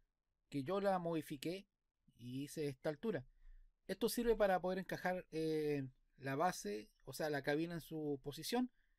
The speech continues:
Y además va a servir para poder colocar el asiento interior, obviamente,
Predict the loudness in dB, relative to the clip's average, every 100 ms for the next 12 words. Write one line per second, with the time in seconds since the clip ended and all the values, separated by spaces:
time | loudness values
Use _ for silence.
0 | _ _ _ _ -6 -2 0 2 2 0
1 | -4 -6 -2 0 2 2 0 2 -2 0
2 | -2 0 0 0 -2 -2 -4 -4 -4 -4
3 | -4 _ _ _ _ -4 -4 -2 0 0
4 | 0 -10 _ -8 -6 -2 -4 -4 -8 -8